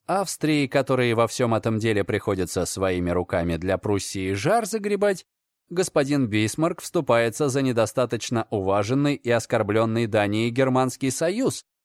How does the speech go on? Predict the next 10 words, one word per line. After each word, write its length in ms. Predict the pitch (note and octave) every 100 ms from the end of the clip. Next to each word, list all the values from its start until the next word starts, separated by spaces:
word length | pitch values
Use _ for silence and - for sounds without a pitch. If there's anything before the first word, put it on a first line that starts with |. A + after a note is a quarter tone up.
| _
и 100 | F2
требует 600 | - F2+ A2 C#3 D3+ D#3
уничтожения 880 | D3 B2+ - G#2+ F2+ F2+ G#2 B2 C#3
утвержденной 800 | B2+ B2 A#2+ F#2+ G2+ F#2 F#2+ F#2+
палатами 640 | F2+ D#2+ D#2+ B2 C3 C#3+ -
общей 420 | D3 C#3 - B2
для 180 | G2+ A2
всех 320 | - G#2 -
монархий 540 | G2 F2 F2 F2+ G#2 F#2+
Конституции, 1000 | G#2 F#2+ - D#2+ - A2 - G3+ A3+